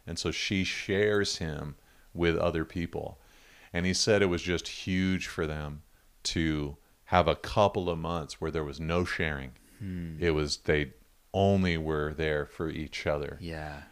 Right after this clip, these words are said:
Speaker 1: And
Speaker 2: Wow.
Speaker 1: that's, that's really beautiful. So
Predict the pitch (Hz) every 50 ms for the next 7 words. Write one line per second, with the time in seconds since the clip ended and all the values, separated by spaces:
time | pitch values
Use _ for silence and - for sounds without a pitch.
0 | _ - - 76 78 76 76 82 87 90 - - - - - 82 82 82 - -
1 | 82 76 76 71 67 78 78 76 76 73 - - 76 78 - - _ - - -
2 | - - _ - - - - 175 175 165 147 131 - -